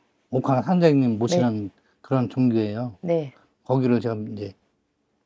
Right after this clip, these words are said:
Speaker 1: 몇 번 갔거든요. 근데 저하고 딱 맞는 것 같더라고요, 느낌에. 갔다 오면 기분도 좋고. 거기는 이제 옥황 상제님한테 이제 기도드리고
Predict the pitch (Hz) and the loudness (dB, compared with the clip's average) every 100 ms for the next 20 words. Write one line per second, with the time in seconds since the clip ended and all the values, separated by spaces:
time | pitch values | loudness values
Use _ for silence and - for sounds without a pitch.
0 | _ _ _ _ _ _ _ - - _ | _ _ _ _ _ _ _ -20 -20 _
1 | - 120 139 120 110 - 107 - 110 113 | -6 0 2 2 -2 -8 -6 -2 -2 -2
2 | 113 110 - _ _ _ _ _ - 113 | -6 -8 -16 _ _ _ _ _ -10 -10
3 | - 135 135 117 101 - _ _ - 160 | 0 2 4 0 -6 -14 _ _ -2 -2
4 | 123 123 139 143 123 - 117 107 107 - | 0 2 4 4 0 -2 -4 -2 -6 -6
5 | 123 107 107 107 95 _ _ _ _ _ | -4 -4 -6 -8 -14 _ _ _ _ _
6 | _ - - 123 113 107 - 120 123 104 | _ -10 -4 -2 -2 -6 -6 -2 0 -2
7 | 110 - - 110 107 90 _ _ _ _ | -10 -18 -8 -6 -6 -10 _ _ _ _
8 | _ 131 127 127 117 113 107 - _ _ | _ -2 2 4 2 0 -4 -6 _ _
9 | 123 123 131 120 160 151 139 127 120 117 | -6 -4 -4 -2 0 2 2 2 -2 -4
10 | 110 113 104 - _ _ _ - 104 - | -4 -6 -6 -12 _ _ _ -16 -8 -4
11 | 131 123 120 113 127 | -2 0 0 0 -2